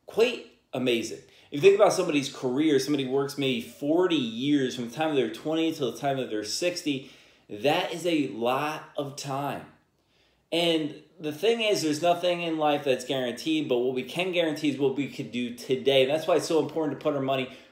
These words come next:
where it counts, where it will grow, so we can utilize it. So that way, hopefully, we can retire earlier. That work forever mentality is not something that I take into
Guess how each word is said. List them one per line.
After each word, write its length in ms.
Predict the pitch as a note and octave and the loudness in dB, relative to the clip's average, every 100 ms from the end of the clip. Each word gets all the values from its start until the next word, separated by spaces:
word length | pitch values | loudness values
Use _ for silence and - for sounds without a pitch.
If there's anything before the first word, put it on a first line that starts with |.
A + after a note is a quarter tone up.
| - | -2
where 260 | A2+ D3 | 6 6
it 160 | C#3 C3 | 6 2
counts, 360 | - D#3+ E3 C#3+ | -2 -2 -2 2
where 120 | B2+ | 2
it 40 | |
will 300 | A#2+ A#2 G2 | 2 -4 -4
grow, 420 | B2+ D#3 D3+ D3 - - | 4 6 6 4 -6 -4
so 160 | D#3 | 0
we 160 | D3 D3 | 2 2
can 140 | C3+ | 0
utilize 480 | D3 D#3+ D3 C#3 C#3 | 4 4 6 6 4
it. 80 | C3+ | -2
So 140 | - | 0
that 100 | F#3 | 2
way, 100 | F3+ | 2
hopefully, 280 | E3 D#3+ E3 | 2 2 0
we 120 | C3+ | 0
can 120 | C#3+ C3 | -2 -4
retire 420 | B2 - A#2 A#2+ | -4 -2 0 0
earlier. 540 | E3 E3+ C#3+ G2+ - - _ _ _ - _ _ | 2 2 2 2 -4 -12 _ _ _ -20 _ _
That 340 | D3 D3+ - C3 | 4 4 4 2
work 280 | E3+ G3 | 4 4
forever 520 | - F#3+ F#3+ F#3 F3 E3 | 2 0 4 4 4 2
mentality 680 | D3+ C#3+ D3+ D#3 D#3+ D3+ | 2 0 -2 2 2 4
is 140 | C3 C#3+ | 2 2
not 180 | C#3+ | -2
something 340 | C#3+ C3+ C#3 A#2 | -4 -4 -4 -2
that 200 | A2+ - | -4 -4
I 300 | B2 C#3+ D#3+ | -4 0 0
take 480 | D#3+ D3+ D3 D3 - - _ - | -2 -4 -4 -6 -16 -20 _ -6
into 640 | C#3 C#3 D3+ C3+ C3+ B2 | -4 -2 -2 0 -2 -4